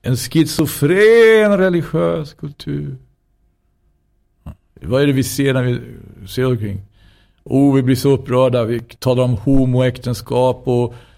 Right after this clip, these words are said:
homosexuella biskopar, va? Då, då, då är det väl en schizofren religiös kultur. Ja, men det är ju bara toppen på isberget.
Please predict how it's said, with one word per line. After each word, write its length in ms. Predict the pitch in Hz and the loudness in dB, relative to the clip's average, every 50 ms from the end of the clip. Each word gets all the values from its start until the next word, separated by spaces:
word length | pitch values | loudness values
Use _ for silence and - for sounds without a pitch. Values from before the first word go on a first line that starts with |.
| _ _ _ _ | _ _ _ _
homosexuella 1300 | - - 131 131 135 131 123 123 131 127 127 - 117 117 - - 123 117 - - 135 127 127 123 127 123 | -4 0 2 2 2 2 2 0 0 -2 -2 -4 -6 -8 -6 -6 -6 -4 -4 -2 0 0 2 2 0 0
biskopar, 840 | 117 135 135 120 - - - - 127 127 127 - - - 120 113 107 | 0 -2 -2 -2 -4 -6 -6 -4 -4 -4 -4 -6 -6 -4 -4 -4 -4
va? 160 | 104 107 104 | -4 -6 -6
Då, 440 | 104 123 139 139 139 131 131 127 - | -4 -2 0 0 0 0 -2 -4 -4
då, 280 | - 127 139 139 135 | -2 0 0 0 0
då 160 | 123 120 135 143 | 0 0 2 2
är 120 | 139 135 | 2 2
det 60 | 139 | 2
väl 140 | 131 131 131 | 0 0 0
en 80 | 127 120 | -2 -2
schizofren 760 | - - 131 117 - - 120 107 - - 104 117 117 120 117 | -4 -6 -6 -6 -6 -6 -10 -10 -10 -8 -4 -2 -2 0 0
religiös 500 | 113 107 104 98 98 - 98 95 92 - | -2 -2 -4 -6 -6 -6 -6 -6 -6 -8
kultur. 140 | - 76 67 | -10 -10 -6
Ja, 40 | 110 | -4
men 180 | 139 147 135 104 | -2 -2 -2 -2
det 80 | 87 | -2
är 40 | 85 | -2
ju 100 | 104 143 | -2 -2
bara 160 | 165 175 156 | -2 -2 -2
toppen 460 | 156 - - 180 160 - _ - 143 135 | -4 -4 -8 -8 -8 -8 _ -10 -8 -6
på 120 | 147 147 | -4 -4
isberget. 680 | 143 127 104 98 - - 113 - - - - - - | -4 -4 -6 -8 -12 -10 -10 -8 -8 -8 -10 -12 -14